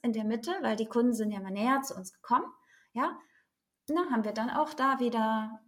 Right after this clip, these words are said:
ähm, ja, die Kunden, mit denen wir so gerne arbeiten wollen. Das heißt, der Prozess geht wirklich aus unserer Essenz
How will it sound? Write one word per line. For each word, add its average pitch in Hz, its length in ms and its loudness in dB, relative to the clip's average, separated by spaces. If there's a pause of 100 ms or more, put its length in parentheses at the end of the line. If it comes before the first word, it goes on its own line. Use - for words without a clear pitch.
(120)
ähm, 208 400 -2 (280)
ja, 285 220 4
die - 160 -6
Kunden, 349 420 -4
mit 208 140 -4
denen 208 160 0
wir 220 80 -4
so 226 120 -6
gerne 214 260 -4
arbeiten 240 320 0
wollen. 185 160 -4
Das 220 160 -8
heißt, 277 200 2 (240)
der 233 120 0
Prozess 277 480 -2
geht 240 160 0
wirklich 285 420 -2
aus 302 240 4
unserer 320 340 0
Essenz 247 680 -2